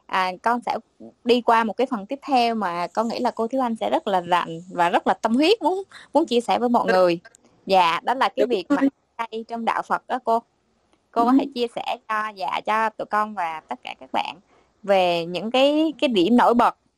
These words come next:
Speaker 1: những cái điểm đặc sắc, à, trong cái, à, việc ăn chay của đạo Phật không cô?
Speaker 2: Ồ, cô rất là thú
Speaker 1: Dạ.
Speaker 2: vị được chia sẻ với
Speaker 1: Dạ.
Speaker 2: các bạn về cái ăn chay trong đạo Phật. À, các bạn ơi, ờ, mình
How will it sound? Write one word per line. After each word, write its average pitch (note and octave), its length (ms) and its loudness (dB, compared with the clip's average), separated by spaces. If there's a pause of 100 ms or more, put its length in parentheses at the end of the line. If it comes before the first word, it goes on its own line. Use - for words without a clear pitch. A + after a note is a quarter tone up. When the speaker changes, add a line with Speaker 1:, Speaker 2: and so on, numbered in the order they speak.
(400)
Speaker 1:
những F#3+ 180 -8
cái A#3+ 40 -8
điểm A3 200 -2
đặc - 200 -4
sắc, F4 240 0 (640)
à, F#3+ 300 2
trong A3+ 380 -2
cái, C4 300 -2
à, A#3 320 0
việc F3 220 -4
ăn G#3+ 220 -8
chay G#3+ 380 2
của E3+ 120 2
đạo - 160 -2
Phật - 240 -2
không G#3 120 -12
cô? G3 140 2 (1120)
Speaker 2:
Ồ, G3+ 380 0
cô B3+ 140 -2
rất D4 220 0
là G#3 220 2 (100)
thú E3+ 80 2
Speaker 1:
Dạ. F#3+ 180 6
Speaker 2:
vị E3 280 4 (360)
được F#3+ 240 -2
chia C4+ 140 4
sẻ C4+ 160 -2
với F#3+ 80 0
Speaker 1:
Dạ. F3+ 240 2
Speaker 2:
các G#3+ 100 -4 (320)
bạn C#4+ 140 2
về F#3+ 220 4
cái E3 420 -2 (280)
ăn - 200 0
chay A#3+ 280 -4
trong B3 140 -4
đạo E3 220 -4
Phật. F3 160 -2 (600)
À, F#3+ 300 0
các F#3+ 180 -4
bạn D#4+ 180 -2
ơi, C4+ 320 2 (300)
ờ, F3+ 400 -4
mình G3 140 -6